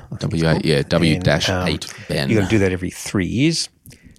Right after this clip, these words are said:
Speaker 1: Um,
Speaker 2: Which basically just declares that I'm not earning any other income in America or something
Speaker 1: so
Speaker 2: like
Speaker 1: it's
Speaker 2: that.
Speaker 1: effectively saying, "I'm a foreigner."
Speaker 2: Yeah, give me my money.
Speaker 1: Uh,
Speaker 2: Don't
Speaker 1: give me
Speaker 2: withhold
Speaker 1: my
Speaker 2: my
Speaker 1: money
Speaker 2: money.
Speaker 1: without withholding tax. And then the third issue with V T S.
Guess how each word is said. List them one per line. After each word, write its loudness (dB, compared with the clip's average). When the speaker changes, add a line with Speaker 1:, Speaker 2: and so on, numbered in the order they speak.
Speaker 1:
Um, -6
Speaker 2:
Which 4
basically 4
just 2
declares 2
that 4
I'm 2
not 4
earning 4
any 2
other 2
income 0
in -2
America 0
or -2
something -6
Speaker 1:
so 4
Speaker 2:
like 10
Speaker 1:
it's 4
Speaker 2:
that. 4
Speaker 1:
effectively 4
saying, 2
"I'm 4
a 0
foreigner." 2
Speaker 2:
Yeah, -6
give 0
me 4
my 2
money. 2
Speaker 1:
Uh, 0
Speaker 2:
Don't -2
Speaker 1:
give 4
me 4
Speaker 2:
withhold 4
Speaker 1:
my 2
Speaker 2:
my 2
Speaker 1:
money 2
Speaker 2:
money. 0
Speaker 1:
without -2
withholding -10
tax. -12
And 8
then 6
the 4
third 4
issue 0
with -2
V 0
T 0
S. -4